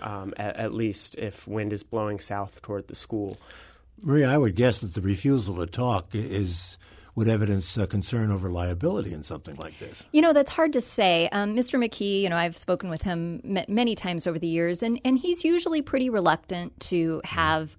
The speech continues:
Speaker 3: on-the-record conversations.
Speaker 2: Mm-hmm.
Speaker 3: So I, I wouldn't say that we can really s-, say why he made that
Speaker 2: Mm-hmm.
Speaker 3: decision in this case.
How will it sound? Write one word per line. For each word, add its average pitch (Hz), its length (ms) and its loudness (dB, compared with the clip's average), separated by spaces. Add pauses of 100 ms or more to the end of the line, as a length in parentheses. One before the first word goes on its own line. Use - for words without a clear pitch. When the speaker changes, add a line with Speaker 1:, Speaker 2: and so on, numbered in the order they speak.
Speaker 3:
on-the-record 165 640 0
conversations. 165 920 -2
Speaker 2:
Mm-hmm. - 180 -2
Speaker 3:
So 190 300 4
I, 208 200 4
I 220 100 4
wouldn't 254 340 2
say 202 240 0
that 180 120 2
we 180 120 0
can 180 180 -6
really 170 440 0 (760)
s-, - 320 -10
say 160 220 0
why 156 500 4
he 240 160 0
made 240 180 2
that 220 120 4
Speaker 2:
Mm-hmm. 202 80 -6
Speaker 3:
decision 208 400 -4
in 196 100 -6
this 190 180 -6
case. 202 400 -2